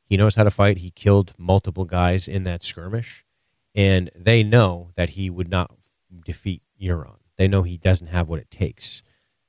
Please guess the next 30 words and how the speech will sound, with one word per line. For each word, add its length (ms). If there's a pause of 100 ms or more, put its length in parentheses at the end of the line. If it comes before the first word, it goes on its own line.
They 80
must 260
know 100
he 140
can 140
fight 260
a 40
little 200
bit, 220 (260)
but 100
that 140
just 220
goes 260
to 120
further 800 (360)
the 140
martial 440
prowess, 560
in 80
my 200
opinion, 340
of 80
Euron. 500 (300)
That 160
small 340
little 220
interaction, 760 (460)
uh, 220 (280)
I 120
think, 420